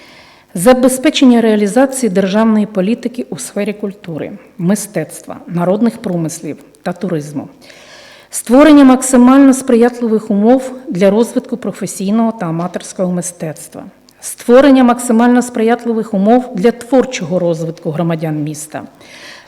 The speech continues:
розкриття їх здібностей, задоволення духовних та естетичних потреб,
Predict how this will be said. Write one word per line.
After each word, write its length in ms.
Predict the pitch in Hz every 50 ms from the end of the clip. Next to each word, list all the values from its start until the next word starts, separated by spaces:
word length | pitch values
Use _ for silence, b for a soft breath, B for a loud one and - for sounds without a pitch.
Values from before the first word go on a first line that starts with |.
| -
розкриття 540 | 208 202 233 226 - - 247 240 240 - 240
їх 180 | 262 277 269 240
здібностей, 840 | 202 190 185 185 170 175 180 175 170 - - - - 180 170 175 - 175
задоволення 800 | 165 156 196 196 196 214 214 214 233 254 254 254 247 233 226 214
духовних 640 | 175 220 196 - 240 240 247 240 240 240 - -
та 80 | - 214
естетичних 680 | 202 - - 190 180 - 202 196 - - 233 196 185 -
потреб, 400 | - 185 165 175 175 160 151